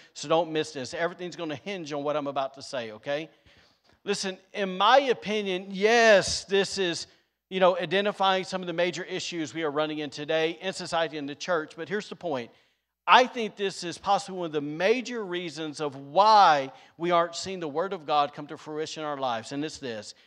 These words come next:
It's because we as the church, we as God's people, have the Spirit of God living inside of us. We have lost our ability to distinguish and to discern between good and evil.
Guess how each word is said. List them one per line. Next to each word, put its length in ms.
It's 160
because 360
we 320
as 140
the 140
church, 500
we 260
as 140
God's 440
people, 300
have 120
the 80
Spirit 420
of 80
God 220
living 180
inside 380
of 120
us. 120
We 120
have 140
lost 480
our 160
ability 580
to 140
distinguish 800
and 140
to 100
discern 500
between 360
good 200
and 160
evil. 420